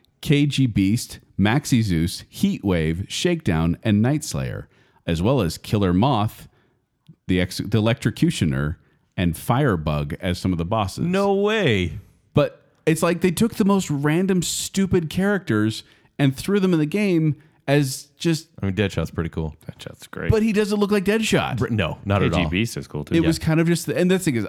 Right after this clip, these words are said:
Speaker 1: I should clarify, I did play this game a lot, and I enjoyed it.
Speaker 2: 'Cause it's a Batman game.
Speaker 1: Because it was Batman.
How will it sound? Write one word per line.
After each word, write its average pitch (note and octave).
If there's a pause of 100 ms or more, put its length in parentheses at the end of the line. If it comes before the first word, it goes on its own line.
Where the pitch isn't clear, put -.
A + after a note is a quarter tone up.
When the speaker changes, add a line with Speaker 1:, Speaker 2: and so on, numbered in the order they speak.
(140)
Speaker 1:
I F#3+
should D#3+
clarify, G#2 (140)
I D#3+ (360)
did C#3+
play B2
this G2+
game G2
a F2+
lot, D#2+
and A2
I G2+
enjoyed F#2
it. D2
Speaker 2:
'Cause F#3+
it's D3
a C3+
Batman G#2+
game. D2+
Speaker 1:
Because E3
it F3+
was F#3
Batman. D#3+